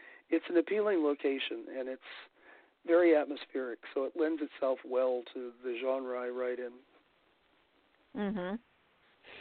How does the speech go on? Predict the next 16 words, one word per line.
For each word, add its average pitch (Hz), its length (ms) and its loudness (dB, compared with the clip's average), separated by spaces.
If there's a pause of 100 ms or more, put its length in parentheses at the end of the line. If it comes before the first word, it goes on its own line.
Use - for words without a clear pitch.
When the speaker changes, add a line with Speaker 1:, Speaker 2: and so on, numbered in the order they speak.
(840)
Speaker 2:
And 226 340 8
in 226 280 4
Vortex, 226 540 4 (100)
without, 202 560 2
without 196 380 2
being 180 340 -8 (160)
spoilery, 170 680 2 (440)
um, 180 380 6 (1600)
I 208 140 4
know 226 400 6
from 190 240 2
reading 202 480 -2
the 185 140 -4 (200)
other 240 220 2
books 180 400 0 (120)
that 170 240 4